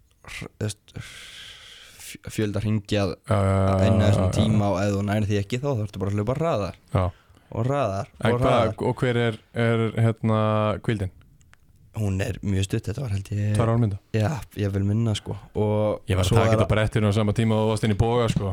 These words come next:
Speaker 1: Og svo
Speaker 2: Þetta er
Speaker 1: ákveðið
Speaker 2: ekki það erfitt.
Speaker 1: <laughs>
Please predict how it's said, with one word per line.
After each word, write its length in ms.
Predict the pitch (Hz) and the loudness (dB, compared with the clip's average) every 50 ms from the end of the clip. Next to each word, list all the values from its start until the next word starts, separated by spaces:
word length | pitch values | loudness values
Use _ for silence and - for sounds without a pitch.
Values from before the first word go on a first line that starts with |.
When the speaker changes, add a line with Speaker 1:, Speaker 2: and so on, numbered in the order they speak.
| - - | -6 -6
Speaker 1:
Og 180 | - - 107 101 | -6 -4 -2 0
svo 160 | 113 110 107 | 0 0 2
Speaker 2:
Þetta 60 | 107 104 | 2 0
er 80 | 110 | 0
Speaker 1:
ákveðið 300 | 110 - - 120 113 113 | -2 -2 -2 2 2 4
Speaker 2:
ekki 120 | 113 107 120 | 4 4 4
það 220 | 123 127 131 120 | 4 2 2 2
erfitt. 260 | 107 110 117 113 - - | 2 2 0 -2 -4 -12
Speaker 1:
<laughs> 1120 | - - - 113 147 131 127 135 143 143 - 131 127 - 120 117 131 131 - - - - | -16 -12 -6 -4 -2 0 2 2 4 4 4 4 4 4 4 2 2 0 0 -4 -6 -12